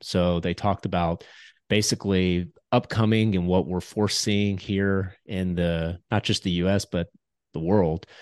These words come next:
for, um, really, it's gonna be a bumpy ride here. And they're calling it another lost decade.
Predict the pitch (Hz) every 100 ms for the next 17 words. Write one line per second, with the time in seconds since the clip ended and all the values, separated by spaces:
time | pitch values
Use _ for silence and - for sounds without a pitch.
0 | - _ - 92 92 90 87 80 80 78
1 | 78 - _ _ _ _ - 92 104 90
2 | 95 92 92 90 104 92 90 92 95 87
3 | 98 101 90 _ - 92 87 85 87 -
4 | 101 95 90 85 _ - 87 92 101 90
5 | 85 85 85 80 - 85 87 85 - 90